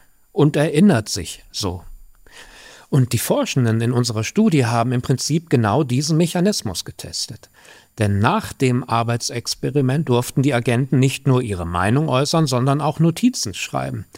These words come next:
Zwei bis drei Absätze frei formuliert. Die Anweisung war:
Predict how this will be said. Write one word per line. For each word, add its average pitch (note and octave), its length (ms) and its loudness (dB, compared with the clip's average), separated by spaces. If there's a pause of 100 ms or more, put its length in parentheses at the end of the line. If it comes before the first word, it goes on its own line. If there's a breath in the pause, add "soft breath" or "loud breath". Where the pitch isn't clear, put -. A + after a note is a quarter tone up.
(180 loud breath)
Zwei G#3+ 320 0
bis - 160 -4
drei D#3 260 2
Absätze B2+ 540 -2
frei G2 240 0
formuliert. G#2 600 0 (460)
Die A#2 80 0
Anweisung C#3 560 2
war: C3+ 300 0